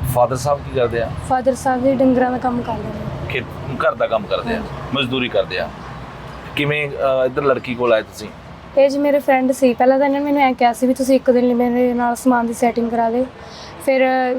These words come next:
Speaker 2: ਕਹਿੰਦਾ ਵੀ ਹੁਣ ਅੱਗੇ ਲਈ ਵੀ ਮੇਰੇ ਨਾਲ ਹੀ ਕੰਮ ਰਹਿੰਦੀ ਆ, ਮੈਂ ਹੁਣ ਇਹਨਾਂ ਨਾਲ ਹੀ ਮਤਲਬ ਕਿ ਡੇਲੀ ਮੈਂ ਇਹਨਾਂ ਦੇ ਨਾਲ ਹੀ ਹੁੰਦੀ ਹਾਂ।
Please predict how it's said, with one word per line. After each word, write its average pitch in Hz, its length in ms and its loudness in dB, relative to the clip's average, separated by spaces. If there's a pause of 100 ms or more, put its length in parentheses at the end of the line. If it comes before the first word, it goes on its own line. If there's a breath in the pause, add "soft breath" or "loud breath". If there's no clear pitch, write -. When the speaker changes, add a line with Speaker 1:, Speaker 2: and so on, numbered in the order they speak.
(260)
Speaker 2:
ਕਹਿੰਦਾ 269 240 4
ਵੀ 285 140 2
ਹੁਣ 277 280 2
ਅੱਗੇ 262 240 4
ਲਈ 254 100 2
ਵੀ 254 140 4
ਮੇਰੇ 269 220 4
ਨਾਲ 247 220 2
ਹੀ 240 60 2
ਕੰਮ 240 240 -4
ਰਹਿੰਦੀ 233 260 0
ਆ, 254 40 2
ਮੈਂ 254 120 2
ਹੁਣ 240 120 -2
ਇਹਨਾਂ 240 180 0
ਨਾਲ 233 220 2
ਹੀ 214 80 -4 (440)
ਮਤਲਬ 220 180 -4
ਕਿ - 180 -14 (560)
ਡੇਲੀ 262 280 4
ਮੈਂ 294 80 0
ਇਹਨਾਂ 285 140 0
ਦੇ 294 60 2
ਨਾਲ 247 240 2
ਹੀ 233 40 -2
ਹੁੰਦੀ 226 180 -6
ਹਾਂ। 214 100 -6